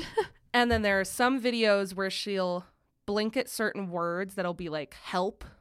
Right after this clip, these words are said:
Speaker 2: or,
Speaker 1: Hmm.
Speaker 2: like, scared. And then there are some videos where she'll just stop smiling. And then there are some videos where you can see,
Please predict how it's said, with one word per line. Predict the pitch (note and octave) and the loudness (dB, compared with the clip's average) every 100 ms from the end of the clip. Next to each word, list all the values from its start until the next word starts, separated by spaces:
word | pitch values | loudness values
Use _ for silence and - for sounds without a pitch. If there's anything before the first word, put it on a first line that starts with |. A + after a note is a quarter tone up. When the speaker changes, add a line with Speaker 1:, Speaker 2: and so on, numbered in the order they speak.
| _ - | _ -6
Speaker 2:
or, | F3+ F3 F3 E3+ D#3+ D#3+ F3+ _ _ - _ | -2 0 0 -2 -4 -6 -10 _ _ -20 _
Speaker 1:
Hmm. | G#3 F3+ _ _ G3 | -20 -20 _ _ -4
Speaker 2:
like, | F#3+ - | -4 -4
scared. | - - G#3 G3 G#3 G#3+ G#3+ A3+ - _ _ _ | -8 -4 0 0 0 0 -2 -4 -10 _ _ _
And | G#3+ G#3+ | 0 2
then | G3 G3 F#3+ | 2 2 2
there | F#3 | 0
are | F3+ | -2
some | - A3 G#3+ | 0 -2 0
videos | G#3 G3 F3+ | -2 -2 -2
where | F3+ | -6
she'll | - F3 | -6 -10
just | D#3 - | -12 -12
stop | - F#3+ F#3+ - | -4 0 0 0
smiling. | - F#3 F#3 G#3 G#3+ A3 A3+ A#3 - _ _ - | -6 -2 0 0 -2 -2 -4 -8 -12 _ _ -4
And | F#3+ | 0
then | F#3+ F#3+ | 0 0
there | F3+ | -2
are | |
some | E3+ - A#3+ | -2 0 2
videos | A3+ A#3 A3 G#3+ G#3 | 2 0 0 0 -4
where | |
you | G3+ F#3 | -8 -8
can | - F#3 | -8 -10
see, | - - A#3 A3+ A3+ A3 | -8 -8 -4 -4 -4 -6